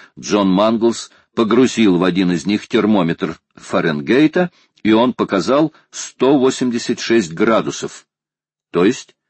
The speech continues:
восемьдесят градусов по Цельсию. Рыба, пойманная в море вблизи, через пять минут становилась варёной в этой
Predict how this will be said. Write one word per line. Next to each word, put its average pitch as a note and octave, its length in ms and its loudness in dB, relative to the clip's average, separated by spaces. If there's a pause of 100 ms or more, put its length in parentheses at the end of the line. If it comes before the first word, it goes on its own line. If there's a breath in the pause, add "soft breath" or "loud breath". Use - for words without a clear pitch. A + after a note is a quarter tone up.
(140)
восемьдесят E2+ 680 -6
градусов A2 520 -6
по A2+ 120 -8
Цельсию. - 560 -10 (760)
Рыба, C3 720 2
пойманная F2 640 0
в D2 140 -4
море E2 360 0
вблизи, E2+ 600 -2 (480)
через G2 360 0
пять C#3+ 300 -2
минут D#3 500 0 (160)
становилась G2 760 0
варёной G2 580 2
в E2+ 100 -2
этой F2 360 -2